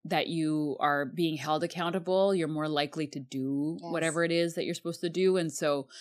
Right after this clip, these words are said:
Speaker 1: um, for this one specifically, we're kind of, we're taking it to the next level in terms of accountability. We created, I think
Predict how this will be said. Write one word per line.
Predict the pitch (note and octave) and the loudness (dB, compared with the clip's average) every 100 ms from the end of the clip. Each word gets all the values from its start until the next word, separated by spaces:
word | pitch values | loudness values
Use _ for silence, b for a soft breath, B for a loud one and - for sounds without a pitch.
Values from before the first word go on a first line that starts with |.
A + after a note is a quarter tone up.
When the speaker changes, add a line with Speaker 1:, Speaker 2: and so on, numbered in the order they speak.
| B B B | B B B
Speaker 1:
um, | D3+ C#3+ C#3 C#3 | -6 -2 -2 -4
for | - E3+ | -2 2
this | F3 - | 2 0
one | D#3 | -2
specifically, | D#3+ - E3 G#3+ G#3+ G#3 F3+ E3+ | -2 -4 -2 0 2 2 4 4
we're | D3+ C3+ | 2 -2
kind | F3 D#3+ | 0 2
of, | D#3 C3+ | 2 0
we're | D#3+ | -2
taking | - F3 E3+ | -2 -2 -2
it | D#3+ | -2
to | D#3+ | -4
the | D3+ | -6
next | D3 C#3+ - | -4 -4 -6
level | C#3+ C#3 | -4 -4
in | C#3 | -6
terms | C3+ - | -8 -10
of | |
accountability. | - C3+ C#3 G#3+ A#3 G#3+ F#3 | -8 -6 0 4 6 6 6
We | E3 | 4
created, | - - E3+ F3 F3+ D#3 | -2 0 4 4 4 2
I | |
think | D3+ A3+ A#3 | 0 -2 -2